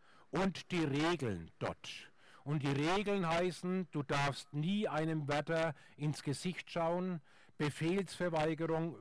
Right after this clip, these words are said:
wird sofort mit dem Tod bestraft.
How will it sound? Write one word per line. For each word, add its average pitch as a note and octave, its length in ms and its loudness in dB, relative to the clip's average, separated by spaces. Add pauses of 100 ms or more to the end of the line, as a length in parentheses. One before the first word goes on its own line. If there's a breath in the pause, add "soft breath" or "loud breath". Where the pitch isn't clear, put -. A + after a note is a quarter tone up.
wird C#3+ 160 0
sofort D#3 480 -2
mit D#3 160 -2
dem C#3 160 0
Tod E3 320 0
bestraft. E3 840 -2